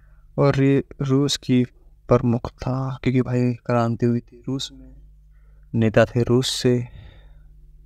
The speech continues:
तो मेन बन गया रूस। और वैसे भी उसका उत-, उत्तराधिकारी रूस को ही बनाया गया नाइनटीन नाइंटी टू के बाद, जो कि आप अभी पढ़ने वाले हो। और भी कुछ कारण और भी है कि गोरबाचेव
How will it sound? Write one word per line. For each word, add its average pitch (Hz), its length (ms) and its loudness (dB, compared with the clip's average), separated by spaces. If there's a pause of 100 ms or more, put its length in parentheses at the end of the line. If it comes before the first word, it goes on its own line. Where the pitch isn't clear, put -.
(760)
तो 113 100 2
मेन 113 340 4
बन 110 100 2
गया 113 160 -2
रूस। 117 280 0
और 120 120 -2
वैसे 113 260 -2
भी 117 180 -6 (1500)
उसका - 240 -2
उत-, 127 320 2
उत्तराधिकारी 127 840 0
रूस 123 220 0
को 131 100 -2
ही 123 60 2
बनाया 120 320 -4
गया - 360 -18 (800)
नाइनटीन 127 320 2
नाइंटी 123 200 2
टू 120 180 -2
के 117 120 -4
बाद, 120 300 -8 (1300)
जो 120 80 2
कि - 160 0
आप 120 220 2
अभी 127 240 2
पढ़ने 117 300 0
वाले 127 260 -4
हो। 139 180 -8 (1900)
और 156 280 2
भी 147 60 0
कुछ - 180 -4
कारण 127 300 2
और 127 220 0
भी 131 140 -2
है 127 120 0
कि 123 160 0
गोरबाचेव 127 680 -2